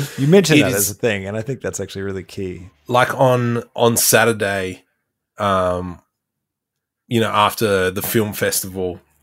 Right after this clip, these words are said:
Speaker 2: and the film wasn't screened, I was just like,
Speaker 1: Yeah.
Speaker 2: I told my wife, I'm like, "I'm going for a bike ride." And
Speaker 1: Mm.
Speaker 2: sh-,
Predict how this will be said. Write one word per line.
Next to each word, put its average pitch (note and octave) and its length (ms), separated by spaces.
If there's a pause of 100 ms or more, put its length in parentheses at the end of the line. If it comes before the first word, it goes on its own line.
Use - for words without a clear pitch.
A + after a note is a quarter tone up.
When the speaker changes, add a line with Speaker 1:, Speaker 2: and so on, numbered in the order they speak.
(280)
Speaker 2:
and F#2 240
the F#2 60
film G2+ 340
wasn't F#2 380 (400)
screened, F2+ 680
I F#2 80
was F2 120
just F2+ 180
like, E2+ 300 (100)
Speaker 1:
Yeah. - 60 (1120)
Speaker 2:
I - 60
told G#2+ 180
my F#2+ 80
wife, F2 240
I'm G2 100
like, E2 160 (200)
"I'm F#2 240
going F2+ 320
for - 100
a - 60
bike - 260
ride." - 320 (500)
And F#2 160
Speaker 1:
Mm. F2 40
Speaker 2:
sh-, - 120